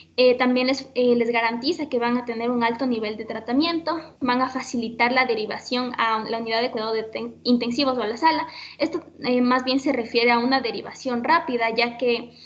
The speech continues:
como les expliqué, a veces los médicos o los encargados no se fijan en el feb uno, sino más bien se están fijando en la clínica del paciente y eso es engañoso. Entonces, esto, este tipo de protocolos lo que facilitan es que acudan rápidamente y tengan la atención,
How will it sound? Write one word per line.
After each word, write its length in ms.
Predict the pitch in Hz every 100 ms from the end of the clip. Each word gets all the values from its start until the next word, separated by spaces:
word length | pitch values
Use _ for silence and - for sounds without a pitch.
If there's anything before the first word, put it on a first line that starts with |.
| - -
como 220 | 254 247
les 180 | 240 240
expliqué, 420 | 240 - 240 262
a 80 | 247
veces 340 | 240 240 262
los 260 | 240 214 220
médicos 760 | 240 254 247 233 208 208 220
o 120 | 214 208
los 220 | 208 -
encargados 600 | 220 208 226 240 247 254
no 120 | 262
se 160 | 262 269
fijan 420 | 269 269 330 269
en 200 | 226 208
el 120 | 202
feb 300 | - 240 226 233
uno, 300 | 269 359 269
sino 260 | - 240
más 200 | 240 233
bien 180 | 233 226
se 80 | 233
están 420 | - 240 233 226 - - -
fijando 400 | 254 247 247 247
en 80 |
la 80 | 220
clínica 420 | 233 254 247 240 226
del 140 | 214
paciente 500 | - 247 320 294 -
y 100 | 214
eso 180 | 220 226
es 120 | 226
engañoso. 540 | 220 208 208 247 247
Entonces, 440 | 214 196 214 214 214
esto, 460 | 226 220 233 208
este 280 | - 240 240
tipo 320 | 233 240 233
de 140 | 226 208
protocolos 680 | - 208 214 - 254 294
lo 120 | 262 240
que 80 |
facilitan 640 | - 214 - 226 240 247 220
es 120 | 226
que 200 | - 208 - - -
acudan 500 | 226 233 247 262 247
rápidamente 640 | 233 233 254 233 220 269 285
y 20 |
tengan 360 | - 214 220 214
la 140 | 202
atención, 880 | 196 202 202 - 220 214 202 - -